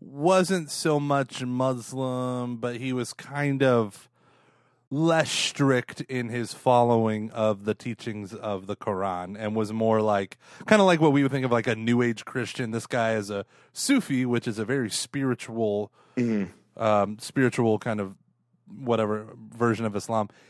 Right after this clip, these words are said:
Speaker 1: This guy was even more kind of far, more Hindu, more Eastern spirituality woven in. And so, uh, I remember the interview with his parents, and, or with, uh, with him when he was talking about his parents, like,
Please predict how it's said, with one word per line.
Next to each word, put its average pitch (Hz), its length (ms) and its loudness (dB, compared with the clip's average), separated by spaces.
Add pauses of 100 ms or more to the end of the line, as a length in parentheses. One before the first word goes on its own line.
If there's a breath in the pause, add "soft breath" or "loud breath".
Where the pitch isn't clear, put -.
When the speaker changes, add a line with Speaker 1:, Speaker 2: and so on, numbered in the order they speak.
(160 soft breath)
Speaker 1:
This 151 340 0
guy 135 180 6
was 117 160 2
even 117 240 0
more 110 360 2
kind 104 220 -6
of 95 160 -8
far, 101 460 -6
more 117 240 2
Hindu, 120 760 0
more 110 340 -4
Eastern 120 460 -8
spirituality 107 800 -6
woven 104 400 -4
in. 104 180 -6 (400 loud breath)
And 127 160 0
so, 120 560 4
uh, 113 500 2
I 123 80 -2
remember 120 300 0
the 113 120 2
interview 117 400 -2
with 110 140 0
his 104 180 -6
parents, 226 380 0
and, 127 220 -4 (260)
or 120 160 0
with, 113 280 0
uh, 104 220 0
with 113 160 -4
him 127 140 0
when 113 80 0
he - 20 0
was - 80 -6
talking 113 220 -4
about 98 160 -4
his 95 80 -10
parents, 110 380 -10
like, 104 140 -8